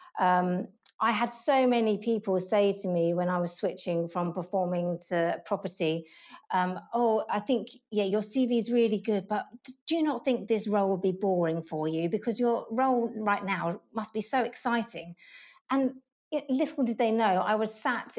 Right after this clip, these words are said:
in a damp basement on Drury Lane negotiating contracts to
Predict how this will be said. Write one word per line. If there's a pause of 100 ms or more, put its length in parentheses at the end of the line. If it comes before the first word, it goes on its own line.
in
a
damp
basement
on
Drury
Lane
negotiating
contracts (480)
to